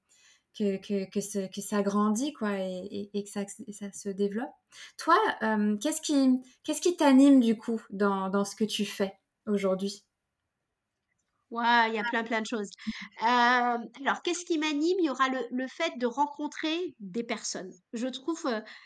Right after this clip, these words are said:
Speaker 2: ça paraît peut-être un bras naïf de le dire, mais je trouve généralement les gens bons,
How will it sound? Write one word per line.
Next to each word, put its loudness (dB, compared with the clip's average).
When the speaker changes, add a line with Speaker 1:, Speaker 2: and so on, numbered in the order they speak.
Speaker 2:
ça 2
paraît 2
peut-être -2
un 0
bras 0
naïf -2
de -4
le -4
dire, 0
mais -2
je -8
trouve -10
généralement -2
les 0
gens -4
bons, -8